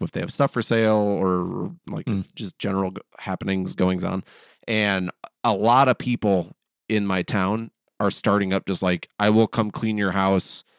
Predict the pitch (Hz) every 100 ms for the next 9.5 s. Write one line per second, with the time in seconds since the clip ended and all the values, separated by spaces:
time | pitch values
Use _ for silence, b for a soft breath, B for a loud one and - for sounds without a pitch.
0 | _ _ - 113 98 104 113 104 104 95
1 | - 101 92 - 92 98 98 101 90 90
2 | 87 - _ - 104 - 104 90 87 -
3 | - - _ _ _ _ _ 139 110 104
4 | 101 95 92 87 87 87 - 104 92 87
5 | 87 85 98 95 98 90 92 - 120 113
6 | 113 110 101 95 95 98 90 104 117 117
7 | 117 110 98 95 95 92 92 95 98 -
8 | 95 95 98 - 92 - 95 104 95 95
9 | 98 - 92 92 90